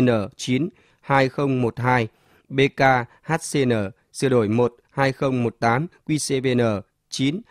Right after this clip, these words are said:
hai không một hai B K H C N. Đoàn thanh tra đã tiến hành thanh tra tại mười bốn cơ sở kinh doanh thiết bị điện, điện tử trên địa bàn tỉnh. Thông qua đợt thanh tra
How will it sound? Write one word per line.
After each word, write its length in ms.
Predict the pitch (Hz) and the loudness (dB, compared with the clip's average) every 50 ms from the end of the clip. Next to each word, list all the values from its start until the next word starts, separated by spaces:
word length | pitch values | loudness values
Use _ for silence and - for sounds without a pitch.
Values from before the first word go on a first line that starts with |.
| _ _ | _ _
hai 200 | - 139 131 131 | -4 -2 -2 -2
không 320 | - - 143 135 131 123 | -4 -4 -4 -4 -4 -4
một 120 | 120 110 - - | -4 -6 -6 -6
hai 300 | 120 127 123 120 113 113 - _ _ _ _ _ _ | -2 -2 0 0 -2 -4 -8 _ _ _ _ _ _
B 140 | - 135 139 143 135 - - | -4 0 2 2 2 0 0
K 40 | 135 131 127 120 113 - - _ | 0 0 0 0 -2 -6 -14 _
H 100 | _ 147 156 156 - - - | _ -6 -6 -6 -6 -8 -6
C 40 | 139 | -4
N. 160 | 127 117 113 110 104 95 - _ _ _ _ _ _ _ _ _ _ _ _ _ _ _ _ _ _ - | -2 -2 -2 -2 -2 -4 -6 _ _ _ _ _ _ _ _ _ _ _ _ _ _ _ _ _ _ -2
Đoàn 200 | 127 127 135 143 | 0 0 2 0
thanh 120 | 170 165 | -2 -2
tra 240 | - 180 165 160 147 | 0 2 2 2 2
đã 120 | 147 143 | 0 -2
tiến 160 | 139 151 160 | -2 -2 -2
hành 160 | 165 151 135 120 | 0 0 -2 -2
thanh 160 | 139 135 131 | -2 -4 -4
tra 220 | - 147 139 131 | -2 -2 -2 -2
tại 240 | - - 117 104 110 | -4 -4 -6 -4 -2
mười 120 | 113 113 | -2 -2
bốn 200 | 113 120 151 185 | 0 -2 -2 -2
cơ 100 | 180 180 | -2 -4
sở 160 | 160 - 127 - | -4 -4 -6 -6
kinh 180 | - 123 120 | -6 -6 -6
doanh 200 | 127 123 120 117 | -4 -4 -4 -4
thiết 120 | 135 143 139 | -6 -8 -8
bị 120 | 135 120 | -8 -4
điện, 220 | 127 127 127 104 - | -2 -2 -2 -2 -2
điện 160 | - 117 - - | -6 -8 -6 -4
tử 240 | - 120 107 95 95 - | -2 -2 -2 -2 -4 -6
trên 240 | - 120 113 113 107 | -6 -4 -4 -4 -4
địa 100 | 104 98 | -4 -6
bàn 140 | 104 98 | -6 -4
tỉnh. 220 | - 110 107 90 85 - _ _ _ _ _ _ _ _ _ _ | -2 -2 -4 -4 -4 -8 _ _ _ _ _ _ _ _ _ _
Thông 140 | - 120 110 | -8 -4 -2
qua 240 | 131 127 127 123 123 | 0 2 2 2 2
đợt 120 | 120 113 | 0 -4
thanh 160 | - 127 120 | -4 -6 -6
tra 340 | - - 127 120 120 110 | -4 -2 -2 -2 -2 -4